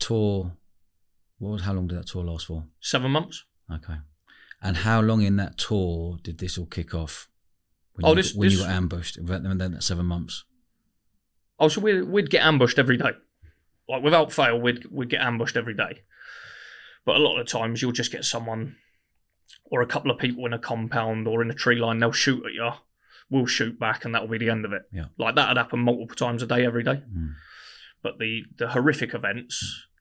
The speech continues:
Speaker 2: that was about five months in, like, that
Speaker 1: Okay.
Speaker 2: double I E D strike and
Speaker 1: Yeah.
Speaker 2: then the, the Black Hawk helicopter was towards the end.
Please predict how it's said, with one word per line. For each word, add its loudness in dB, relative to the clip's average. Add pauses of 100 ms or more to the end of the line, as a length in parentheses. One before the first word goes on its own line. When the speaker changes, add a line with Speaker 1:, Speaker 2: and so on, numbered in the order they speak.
Speaker 2:
that -6
was -8
about -2 (100)
five 0
months 0
in, -2 (100)
like, -2
that 2
Speaker 1:
Okay. 0
Speaker 2:
double 0
I 2
E -2
D -4
strike -2
and -2
Speaker 1:
Yeah. -2
Speaker 2:
then -4
the, -10
the -6
Black -6
Hawk -2
helicopter -2
was -4
towards -4
the -2
end. -4